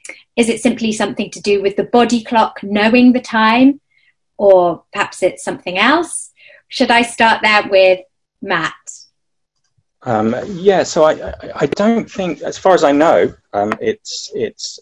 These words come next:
Speaker 2: um, not something that's explained by, um, um, something to do with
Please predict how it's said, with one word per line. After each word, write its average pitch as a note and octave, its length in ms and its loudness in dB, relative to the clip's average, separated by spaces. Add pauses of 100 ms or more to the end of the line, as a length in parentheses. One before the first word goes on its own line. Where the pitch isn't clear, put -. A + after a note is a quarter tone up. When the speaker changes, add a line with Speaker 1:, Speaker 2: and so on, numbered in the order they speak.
(100)
Speaker 2:
um, G#2 460 -6 (840)
not B2 380 0
something A#2 680 -4
that's - 300 -4
explained G#2+ 800 -4
by, F#2+ 360 -2
um, F#2 400 -4 (920)
um, F2+ 600 -6 (760)
something F#2 760 -4
to - 100 -10
do G2+ 140 4
with F#2 260 -2